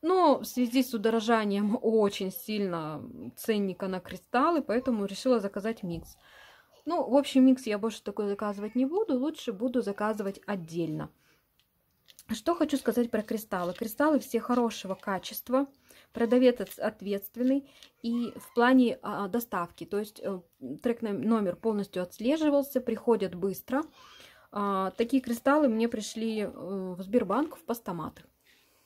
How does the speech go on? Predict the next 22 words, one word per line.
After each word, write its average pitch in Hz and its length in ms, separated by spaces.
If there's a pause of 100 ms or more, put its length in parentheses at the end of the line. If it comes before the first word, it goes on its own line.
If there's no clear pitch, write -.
(180)
Так, 214 260 (1200)
дальше 277 360
я 247 180
заказала 226 640 (720)
цапы 247 320
под 294 220
эти 302 260
овалы. 269 520 (1200)
Цапы 370 240
тоже 294 280
неплохие, 285 640
в 403 60
серебряном 233 840
цвете, 277 760
размер 226 440
тоже 208 340
восемь 196 520
на 196 400
десять, 170 720
как 202 280
и 190 40
овалы. 175 640